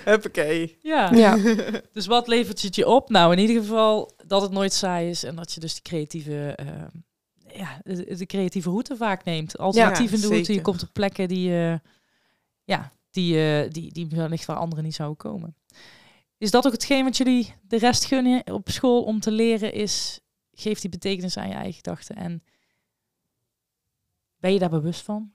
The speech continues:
Speaker 1: Ja, zeker. En laat anderen je absoluut niet vertellen wat je wel of niet kan doen. Ja.
Speaker 3: Ja, ik, ik ben nog aan het twijfelen, want we hadden het er straks over dat, dat ik, dat, dat ik terug ging denken aan toen ik, eh, op de middelbare school zat of de, die scholen daarna, dat ik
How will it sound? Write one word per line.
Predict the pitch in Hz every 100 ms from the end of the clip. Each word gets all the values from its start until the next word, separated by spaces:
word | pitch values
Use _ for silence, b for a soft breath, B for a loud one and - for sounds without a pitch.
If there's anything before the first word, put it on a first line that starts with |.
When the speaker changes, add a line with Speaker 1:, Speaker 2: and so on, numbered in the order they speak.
| _
Speaker 1:
Ja, | 180 170 147 156
zeker. | - - 156 147 - 151
En | - 165
laat | 160 151
anderen | 160 175 165
je | 160
absoluut | 165 170 - 165
niet | 160 156
vertellen | - 156 151
wat | 151
je | 156
wel | 147 143
of | 156
niet | 151
kan | 143 147
doen. | 143 156 - _ _ _ _ _ _ _ _
Ja. | 175 156 - _ _ _ _ _ _ _
Speaker 3:
Ja, | 226 262 254 190
ik, | - 190
ik | - 190
ben | 226
nog | 226
aan | 202
het | 185
twijfelen, | 208 214 208
want | 202 175
we |
hadden | 185 190
het | 185
er | 185
straks | - 202 -
over | 185 180 180
dat, | 180 170 B B B B B
dat | 160
ik, | 156 - _
dat, | - 180 165
dat | 180
ik | 175
terug | - 185
ging | 185 175
denken | 170 170 180
aan | 165 160
toen | - 180
ik, | 180 -
eh, | 170 165
op | 160
de |
middelbare | 160 160 160 156
school | 156 160 156
zat | 147 151 151
of | - 147
de, | 160 147
die | 147
scholen | - 156 151
daarna, | 147 156 160
dat | 160 160
ik | 170 -